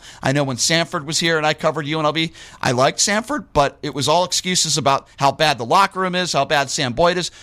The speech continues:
Well, how about getting to a bowl game? And then we can talk about your facility. I'm, I'm done with the excuses. It's time to win. And the bar is so low with this football team. It's so low.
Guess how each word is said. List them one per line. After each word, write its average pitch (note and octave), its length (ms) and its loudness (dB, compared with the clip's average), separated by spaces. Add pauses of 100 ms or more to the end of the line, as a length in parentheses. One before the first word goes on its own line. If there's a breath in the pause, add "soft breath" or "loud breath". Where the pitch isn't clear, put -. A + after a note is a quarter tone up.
Well, F#3 120 2
how F#3+ 140 0
about C#4 180 2
getting A#3+ 240 0
to G#3+ 100 -2
a G3 60 0
bowl G#3 220 0
game? G2+ 260 -10 (400 soft breath)
And E3+ 100 4
then G3+ 100 2
we A#3 80 -2
can G3+ 140 -4
talk D3 300 2
about B2+ 200 0
your B2+ 120 -6
facility. G2+ 560 -4
I'm, C3+ 200 -2
I'm E3 140 0
done G3+ 220 0
with A#3+ 80 -4
the G#3 80 -2
excuses. F#3+ 600 -4 (240 loud breath)
It's - 220 0
time G#3+ 300 0
to F#3 80 0
win. F3 340 2 (520 soft breath)
And F3+ 140 4
the F#3 60 0
bar A3 340 4
is D#3+ 100 -4
so B3 380 4
low A3 360 4
with C3 140 -10
this D#3+ 160 -6
football F3 420 -2
team. G#2+ 240 -10 (260 loud breath)
It's E3 200 0
so F#3+ 300 2
low. D#3+ 380 2